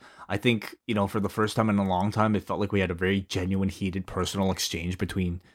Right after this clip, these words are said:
two rivals who are about to have a match. There were some great lines from Alexa in particular here about Bayley peaking in N X T. Um, you know, if you're gonna kinda grade this, uh, in terms of, you know, a battle, Alexa was a clear winner here.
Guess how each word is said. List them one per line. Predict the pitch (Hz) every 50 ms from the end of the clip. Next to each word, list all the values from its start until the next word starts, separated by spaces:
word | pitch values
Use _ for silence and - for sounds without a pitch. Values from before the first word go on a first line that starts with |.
| _ _ _ -
two | - - 117 107 101
rivals | 92 85 90 98 101 110 113 113 -
who | 110
are | 95 92
about | 92 85 90 90
to | - 92
have | 95 95
a | 95
match. | 90 90 87 92 104 110 - - _ _ _ _ -
There | 123 135
were | 143
some | 135 123 123
great | 117 127 135 143 139
lines | 135 135 127 127 123
from | - 113
Alexa | 107 104 104 107 - - 117 95
in | 101 90
particular | - 98 - 104 98 - - 104 98
here | 92 90 90
about | 87 87 90 95 95 92 - - _ _ - _ _ _ _
Bayley | - 101 101 101 101 101
peaking | 98 - 127 117 - - 104 98 95
in |
N | 95 95 95 101
X | 98 - - -
T. | - - 104 101 98 95 98 98 - - - - - - _ -
Um, | - 90 90 92 90 87 - -
you | - 117 110
know, | 101 95
if | 92 85
you're | 107 101
gonna | 98 101 104
kinda | 95 - 110 101 98
grade | 95 - 101 95 101 98 95
this, | 104 101 98 - - -
uh, | 95 104 98 -
in | 73 95 92
terms | 90 - 95 92 90
of, | 98 87 87 -
you | 104 101
know, | 90 80 82 87 90
a | 92
battle, | 87 - 87 - 95 101 98 98 92 - - - _ _ _ _ _ _ _ _ _ _ _ -
Alexa | 175 196 196 - - 131
was | 113 107 98
a | 98
clear | - - 110 104
winner | 98 92 92 87 87 85
here. | 80 82 80 76 76 -